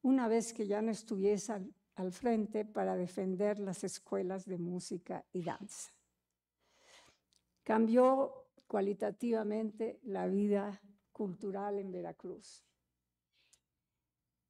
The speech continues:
Sus trabajos en Veracruz le depararon grandes preocupaciones y también muchas alegrías, entre ellos un encuentro con Fidel Castro. Eso ocurrió en Tuxpan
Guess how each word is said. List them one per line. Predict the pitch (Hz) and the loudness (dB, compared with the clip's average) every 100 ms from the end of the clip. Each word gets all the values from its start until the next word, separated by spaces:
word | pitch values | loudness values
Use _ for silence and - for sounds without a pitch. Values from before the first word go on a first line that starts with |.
| _ | _
Sus | - 262 | -6 -2
trabajos | 277 269 302 320 339 - | 0 2 2 2 -2 -2
en | 254 | -4
Veracruz | 208 202 - 247 294 - - | -2 -2 -2 -2 -2 -4 -14
le | - 202 190 | -4 0 0
depararon | 185 190 185 208 220 220 226 240 | -2 -4 -2 -2 -2 -2 -6 -6
grandes | 202 214 226 233 - | -4 -4 -4 -6 -8
preocupaciones | - 180 165 175 165 170 - 240 233 226 247 - - _ _ _ _ _ | -6 -6 -6 -8 -8 -10 -6 -4 -4 -6 -10 -14 -20 _ _ _ _ _
y | 226 | -2
también | 208 208 208 208 208 | 0 0 2 2 0
muchas | 196 202 202 180 | -2 -4 -6 -6
alegrías, | 190 165 180 208 240 240 240 - - - | -6 -4 -6 -6 -4 -4 -8 -12 -16 -6
entre | 202 190 202 202 220 | -4 -2 0 2 4
ellos | 233 247 226 - | 2 -2 -4 -10
un | - 220 | -6 -4
encuentro | 208 196 214 214 220 214 | -4 -4 -6 -4 -6 -6
con | 202 185 175 | -6 -8 -6
Fidel | 190 190 185 | -4 -4 -6
Castro. | - 226 226 - 226 240 _ _ _ _ _ _ | -4 -4 -6 -6 -8 -8 _ _ _ _ _ _
Eso | 214 214 247 | -2 -2 -2
ocurrió | 220 202 180 208 | -6 -6 -6 -6
en | 208 | -8
Tuxpan | - 269 277 - - 254 | -8 -8 -8 -12 -14 -12